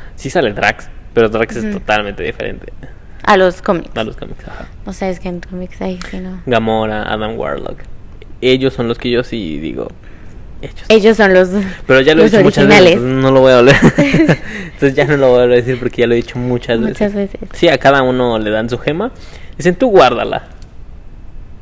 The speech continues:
Speaker 1: Y tú guarda esta, y tú guarda esta, y tú guarda esta". Mm, está bien.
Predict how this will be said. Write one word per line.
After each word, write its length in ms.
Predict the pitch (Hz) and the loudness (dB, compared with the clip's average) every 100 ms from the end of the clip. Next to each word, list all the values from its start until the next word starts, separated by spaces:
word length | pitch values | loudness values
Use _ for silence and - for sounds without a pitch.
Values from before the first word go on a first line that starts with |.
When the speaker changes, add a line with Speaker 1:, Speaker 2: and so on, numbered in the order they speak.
| - - | -18 -14
Speaker 1:
Y 80 | 147 | -6
tú 160 | - 240 | 0 4
guarda 320 | 190 175 160 | 4 6 4
esta, 180 | 170 160 | 4 0
y 40 | |
tú 120 | 139 139 | 0 2
guarda 240 | 131 135 | 2 2
esta, 140 | 139 | -2
y 40 | 120 | -6
tú 120 | 117 | -4
guarda 260 | 73 64 - | -4 -4 -8
esta". 160 | - - - - - - - - - | -14 -20 -18 -16 -18 -16 -18 -16 -10
Mm, 360 | 320 427 - - | -8 -8 -10 -16
está 180 | - 123 | -4 -2
bien. 220 | 113 113 | -2 -4